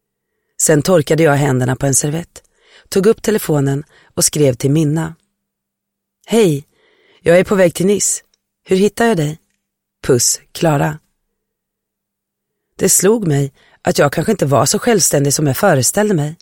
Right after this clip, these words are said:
Min vän Minna hade hoppat av vår planerade semesterresa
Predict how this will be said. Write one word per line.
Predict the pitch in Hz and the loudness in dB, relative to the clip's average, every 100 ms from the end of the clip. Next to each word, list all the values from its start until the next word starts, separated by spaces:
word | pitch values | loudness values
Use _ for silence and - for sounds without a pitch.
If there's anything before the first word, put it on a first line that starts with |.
| _ _ _ _ _ _ _ _ - | _ _ _ _ _ _ _ _ -2
Min | 196 | 2
vän | 190 190 196 | 4 4 4
Minna | 214 202 226 | 2 2 2
hade | 226 165 | 0 0
hoppat | 160 160 202 | 0 0 0
av | 202 | 2
vår | 156 | 0
planerade | 135 160 143 131 131 139 | -2 0 0 0 0 0
semesterresa | 156 156 - 147 185 - 139 | 0 -2 -2 -2 0 0 -2